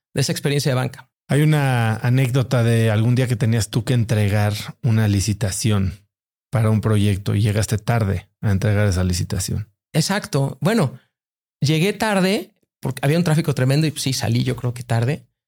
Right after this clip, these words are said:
Speaker 1: Y, este, y me estaba, me estaba,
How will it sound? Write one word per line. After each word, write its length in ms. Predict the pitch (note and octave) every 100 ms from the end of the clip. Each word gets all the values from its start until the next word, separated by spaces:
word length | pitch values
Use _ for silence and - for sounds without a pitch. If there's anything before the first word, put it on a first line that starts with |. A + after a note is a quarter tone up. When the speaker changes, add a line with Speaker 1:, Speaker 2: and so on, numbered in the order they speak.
| _ -
Speaker 1:
Y, 180 | D3 B2+
este, 760 | B2 A#2+ - B2+ B2 A#2+ A#2+ -
y 100 | C3
me 100 | B2+
estaba, 880 | - D3 C#3+ D3 C#3 B2+ A#2+ A#2+ - _ _ _ _
me 140 | D3 C#3
estaba, 1040 | - D3+ D3+ D#3 D3+ C#3 C3 B2+ B2+ B2+